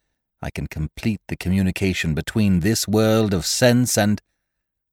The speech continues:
we shall be able to finish the sentence later on. Yes, the knife is necessary. But think what that knife will effect. It will level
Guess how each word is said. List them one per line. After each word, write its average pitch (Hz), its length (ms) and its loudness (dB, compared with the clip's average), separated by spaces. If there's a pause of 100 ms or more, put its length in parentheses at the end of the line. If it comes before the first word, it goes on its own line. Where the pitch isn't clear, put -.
(580)
we 98 160 -6
shall 85 200 -6
be 85 120 -4
able 80 120 -2
to 78 100 -6
finish 107 380 -4
the - 100 -14
sentence 76 500 -8
later 92 340 -6
on. 87 300 -4 (920)
Yes, - 540 -6 (260)
the 87 120 -6
knife 87 440 -6
is 80 320 -8
necessary. 69 760 -10 (1040)
But 73 100 -12 (140)
think 87 280 -6
what 65 200 -12
that 85 160 -8 (100)
knife 80 420 -6
will 78 140 -8
effect. - 560 -16 (840)
It - 140 -8
will 98 100 0
level 101 680 0